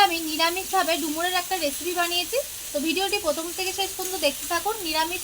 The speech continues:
এই ডুমুরের রেসিপিটা কিভাবে বানালাম দেখুন। গাছ থেকে আমি ডুমুরগুলো পেড়ে নিয়ে চলে এসেছি, আর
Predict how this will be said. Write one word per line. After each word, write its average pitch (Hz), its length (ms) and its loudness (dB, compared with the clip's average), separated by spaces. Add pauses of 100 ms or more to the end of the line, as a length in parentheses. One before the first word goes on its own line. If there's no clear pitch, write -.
এই 359 100 -2
ডুমুরের 311 380 -2
রেসিপিটা 339 440 -2
কিভাবে 320 360 0
বানালাম 349 340 2 (1160)
দেখুন। 311 260 0 (100)
গাছ 320 120 6 (100)
থেকে 381 180 -2
আমি 403 160 -4
ডুমুরগুলো 359 360 -4 (100)
পেড়ে 330 240 10
নিয়ে 370 220 0
চলে 339 260 2
এসেছি, - 260 -2 (380)
আর 285 80 8